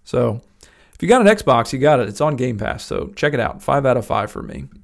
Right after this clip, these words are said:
The other game that I continued to play this week is Pokemon Shield, and I think I was a little bit down on it last week, but it's had another resurgence for me this week, 'cause I've conquered two more gyms this week,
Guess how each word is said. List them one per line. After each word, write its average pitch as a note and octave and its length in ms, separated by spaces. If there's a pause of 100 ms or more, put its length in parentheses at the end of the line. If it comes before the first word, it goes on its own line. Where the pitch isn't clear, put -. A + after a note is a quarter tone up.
(1120)
The D#3+ 80
other G3 120
game G#3 180
that G3+ 80
I G3 60
continued F3+ 360
to D#3+ 60
play F3+ 180
this E3+ 160
week G#3 160
is A#3+ 80
Pokemon D3+ 720
Shield, F#3+ 720 (200)
and C3+ 200
I - 20
think G#3 180
I D4 60
was E3+ 100
a D3+ 60
little E3+ 180
bit C#3 240
down C3 320
on D#3 140
it - 80
last C3+ 300
week, G3 320
but C3 260
it's C3+ 140
had D#3 160
another C#3+ 300
resurgence B2+ 600
for C3 180
me A#2+ 120
this A#2 260
week, - 300 (340)
'cause B2+ 160
I've B2 120
conquered C3+ 680
two F3+ 160
more D3+ 200
gyms C3+ 400
this F#3 200
week, G3+ 380